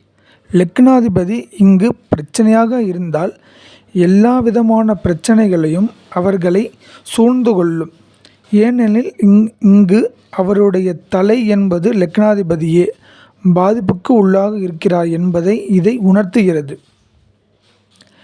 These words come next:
லக்னாதிபதி வலுவாக இல்லை என்பதை நாம் ஜாதகத்தில் எப்படி தெரிந்து கொள்ளலாம் என்றால், ஒன்று, லக்னாதிபதி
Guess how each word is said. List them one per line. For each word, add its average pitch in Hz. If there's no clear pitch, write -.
லக்னாதிபதி 202
வலுவாக 208
இல்லை 185
என்பதை 175
நாம் 185
ஜாதகத்தில் 220
எப்படி 247
தெரிந்து 214
கொள்ளலாம் 180
என்றால், 151
ஒன்று, 190
லக்னாதிபதி 202